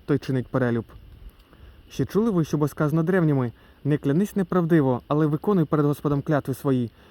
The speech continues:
А я кажу вам: не кляніться зовсім, ні небом, бо це трон Божий, ні землею, бо це підніжок ніг його. Та й головою своєю ти ж не клянися,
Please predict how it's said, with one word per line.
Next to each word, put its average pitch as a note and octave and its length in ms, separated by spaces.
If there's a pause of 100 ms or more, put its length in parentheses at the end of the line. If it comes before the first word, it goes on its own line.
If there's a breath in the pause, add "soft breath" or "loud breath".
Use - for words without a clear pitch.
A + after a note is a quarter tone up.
(160 soft breath)
А C3+ 100
я C#3 200
кажу E3 240
вам: D3 200
не C#3 100
кляніться D#3 440
зовсім, D3+ 500 (380 soft breath)
ні B2+ 140
небом, C#3+ 360
бо D#3 100
це - 160
трон D#3+ 300
Божий, D#3 440 (240 soft breath)
ні D3 100
землею, E3+ 460
бо C3 120
це - 140
підніжок D3+ 400
ніг F3 220
його. C3 300 (420 loud breath)
Та C#3+ 80
й D3 40
головою E3 420
своєю E3 240
ти D#3+ 140
ж C#3+ 80
не D#3 60
клянися, D3 520